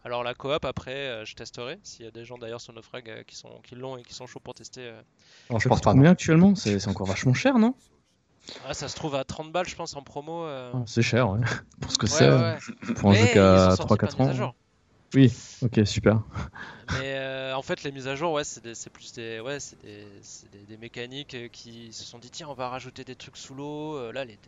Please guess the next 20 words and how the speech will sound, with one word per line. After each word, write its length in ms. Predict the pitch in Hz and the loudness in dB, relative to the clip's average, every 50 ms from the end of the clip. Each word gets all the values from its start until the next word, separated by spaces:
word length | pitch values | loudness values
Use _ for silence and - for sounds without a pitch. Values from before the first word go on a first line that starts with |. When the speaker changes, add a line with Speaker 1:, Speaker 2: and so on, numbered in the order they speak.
| - _ | -20 _
Speaker 1:
le, 100 | 117 113 107 107 | -20 -20 -20 -20
la 100 | - - | -20 -16
dernière 300 | - 120 120 123 127 123 | -14 -14 -12 -12 -12 -14
vidéo, 300 | 120 127 131 147 160 165 | -14 -14 -12 -10 -10 -10
c'est 160 | - - 123 | -12 -14 -14
les, 300 | 113 113 113 110 107 117 _ _ _ _ _ _ _ _ _ _ _ _ 113 | -14 -14 -14 -14 -16 -18 _ _ _ _ _ _ _ _ _ _ _ _ -16
les 100 | 117 117 | -14 -12
vaisseaux 320 | 117 135 135 - - 156 | -10 -10 -12 -10 -6 -6
organiques. 580 | 147 131 131 135 139 147 170 180 - - - _ | -6 -6 -6 -8 -12 -12 -14 -18 -18 -20 -20 _
Je, 520 | _ - - 117 113 113 110 107 110 107 110 107 _ _ _ _ _ 110 | _ -20 -20 -16 -16 -14 -14 -14 -16 -18 -20 -20 _ _ _ _ _ -18
oui, 160 | 120 135 170 _ _ - | -18 -16 -18 _ _ -18
d'accord, 380 | 123 117 _ - 131 147 160 _ _ | -18 -18 _ -12 -12 -12 -12 _ _
c'est 320 | - - - 117 110 110 107 | -18 -16 -14 -14 -14 -14 -16
censé 320 | - - 120 - - 127 | -16 -18 -16 -16 -16 -18
être 100 | 123 - | -18 -20
cool 240 | _ - 208 240 247 | _ -16 -16 -14 -14
ou 120 | 208 160 | -14 -16
parce 200 | - - 123 - | -16 -16 -18 -16
que 120 | - - 123 | -16 -18 -20
je, 320 | 113 123 120 117 120 120 | -18 -16 -16 -14 -14 -16